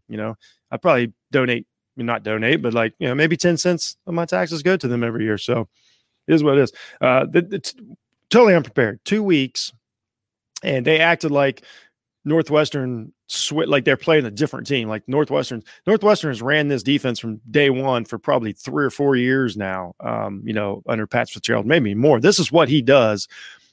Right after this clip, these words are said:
and they played right into their hands. Like, Fields looked like, he looked like a guy that had been coached to play a completely different team and then he sw-, he, it looked like, uh, I don't know if anybody's a fan of the Rocky movies. I th-, I believe it was Rocky two.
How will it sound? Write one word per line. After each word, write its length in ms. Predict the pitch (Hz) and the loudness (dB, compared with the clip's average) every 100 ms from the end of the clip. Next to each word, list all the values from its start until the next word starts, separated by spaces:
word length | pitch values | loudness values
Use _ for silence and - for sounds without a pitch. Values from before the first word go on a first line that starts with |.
| _ | _
and 140 | 127 | 0
they 100 | 156 | 2
played 280 | 202 175 151 | 4 4 4
right 200 | 131 143 | 4 4
into 180 | 139 127 | 4 2
their 180 | 120 113 | 0 0
hands. 460 | 123 120 101 98 | -2 -4 -8 -10
Like, 360 | - 120 110 - _ _ _ _ _ - | -8 -6 -6 -10 _ _ _ _ _ -6
Fields 400 | - 180 202 131 | 4 6 6 6
looked 260 | 151 151 | 4 4
like, 400 | 131 127 123 120 - _ _ _ _ | 0 0 0 -2 -10 _ _ _ _
he 180 | 135 175 | -4 0
looked 260 | 160 160 | 2 4
like 140 | 160 127 | 2 2
a 80 | |
guy 300 | 113 135 135 | 2 2 4
that 100 | 127 | 2
had 160 | 123 123 | 0 -2
been 160 | 120 113 | -4 -6
coached 380 | 135 135 - | -4 -4 -6
to 60 | - | -14
play 340 | - 127 127 | -8 -2 -2
a 80 | 120 | -2
completely 420 | 110 107 165 151 | -6 -4 -2 -2
different 340 | 123 151 127 117 | -2 -2 -4 -8
team 460 | 151 139 113 110 - _ _ - - _ - | -4 -4 -4 -8 -14 _ _ -20 -20 _ -2
and 120 | 131 | 0
then 100 | 127 | 0
he 60 | |
sw-, 160 | 123 156 | 0 2
he, 160 | 156 180 | 4 2
it 280 | - - | -2 0
looked 180 | 185 220 | 4 4
like, 180 | 202 - | 4 4
uh, 220 | 151 120 | 2 2
I 40 | 139 | 2
don't 80 | 165 | 2
know 60 | |
if 100 | 151 | 2
anybody's 420 | 156 139 135 117 110 - | 0 -2 -2 -4 -8 -14
a 80 | - | -6
fan 220 | 170 147 | 0 0
of 60 | 117 | 0
the 60 | |
Rocky 320 | 117 135 - | 2 2 2
movies. 480 | 110 107 101 104 - 107 | -4 -4 -4 -6 -8 -6
I 60 | |
th-, 140 | 107 135 | 0 0
I 20 | |
believe 240 | 123 160 | 2 0
it 80 | 143 | 0
was 140 | 123 107 | -2 -4
Rocky 340 | 131 127 113 | -4 -2 -6
two. 500 | - 139 139 147 143 | -4 -2 0 0 -4